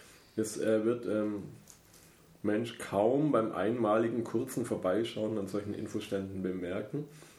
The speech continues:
sondern in solche Strategien, dass in dieser, an dieser Konfliktschraube gedreht wird nach allen Regeln der Kunst, ähm, die wirst du erst feststellen, wenn du regelmäßig hingehst, wenn du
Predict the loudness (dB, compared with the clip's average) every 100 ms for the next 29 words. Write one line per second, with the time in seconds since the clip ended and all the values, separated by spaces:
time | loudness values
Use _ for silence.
0 | -10 -2 0 0 -2 -2 0 0 0 -2
1 | -2 -2 -2 -4 -2 0 0 -2 -4 -4
2 | -4 -6 -6 -6 -4 -4 -4 0 2 4
3 | 2 2 4 4 4 2 2 2 2 2
4 | 2 2 2 0 0 2 2 2 4 2
5 | 2 0 -2 -8 -16 -18 -12 0 2 2
6 | 2 -2 -2 -2 -2 2 0 0 0 0
7 | 0 -4 2 2 4 2 0 0 2 0
8 | 0 0 0 0 -2 -4 -2 0 -2 -2
9 | -2 -2